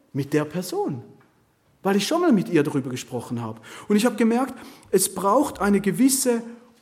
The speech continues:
Offenheit, die wir brauchen, unsere Schwächen voreinander zuzugeben. Wir können nur aufeinander Acht geben, wenn wir auch mal Schwäche zugegeben haben und darüber gesprochen haben, wo eben Sünde da ist, die uns bekämpft.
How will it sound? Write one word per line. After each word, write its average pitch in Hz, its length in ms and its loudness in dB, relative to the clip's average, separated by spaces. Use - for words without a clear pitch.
Offenheit, 208 1000 0
die 185 120 0
wir 180 160 4
brauchen, 214 500 0
unsere 160 440 -6
Schwächen 220 640 -4
voreinander 147 680 -6
zuzugeben. 110 800 -10
Wir 196 100 2
können 220 280 6
nur 311 200 6
aufeinander 240 500 2
Acht - 340 -2
geben, 208 420 4
wenn 170 180 0
wir 185 160 4
auch 170 140 -2
mal 160 120 0
Schwäche 240 500 -4
zugegeben 131 680 -2
haben 110 420 -8
und 196 180 2
darüber 214 280 4
gesprochen 269 600 0
haben, 156 340 0
wo 233 200 2
eben 202 360 2
Sünde 226 500 2
da 226 260 -2
ist, 180 260 -6
die 185 80 -4
uns 170 180 -2
bekämpft. - 760 -6